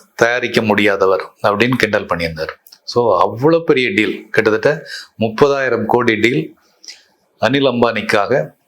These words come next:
நம்முடைய நாட்டு பிரதமர் அவர்களால் செய்து தரப்பட்டது. இது இன்னொரு முக்கியமான விஷயம். அது மட்டும் இல்ல, இந்த நேரத்துல எல்லாரும் கவனிக்க வேண்டிய விஷயம்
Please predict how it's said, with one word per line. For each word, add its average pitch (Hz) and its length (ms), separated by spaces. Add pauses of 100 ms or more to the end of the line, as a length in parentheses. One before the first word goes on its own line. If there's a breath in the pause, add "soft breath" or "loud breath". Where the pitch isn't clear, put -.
(320 soft breath)
நம்முடைய 107 360
நாட்டு 110 320
பிரதமர் 117 380
அவர்களால் 107 500
செய்து 107 400
தரப்பட்டது. 85 720 (580)
இது 113 200
இன்னொரு 110 300
முக்கியமான 92 400
விஷயம். - 340 (380)
அது 107 160
மட்டும் 110 300
இல்ல, 110 260 (100)
இந்த 120 180
நேரத்துல 123 680 (120)
எல்லாரும் 131 800
கவனிக்க 139 520
வேண்டிய 135 340
விஷயம் 95 440